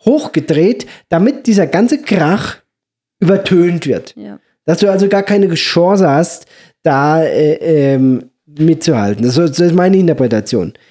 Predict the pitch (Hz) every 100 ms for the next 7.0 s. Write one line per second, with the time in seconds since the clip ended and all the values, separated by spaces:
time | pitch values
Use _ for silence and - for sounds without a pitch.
0 | _ 156 160 160 127 127 123 135 156 180
1 | 175 - 165 165 170 160 170 - 185 175
2 | 202 202 117 120 135 123 185 190 135 127
3 | - 214 120 240 110 98 202 175 - 156
4 | 156 - 156 185 285 302 311 320 294 254
5 | 233 233 - _ _ _ - 208 220 254
6 | 247 226 180 196 - 233 - 160 139 -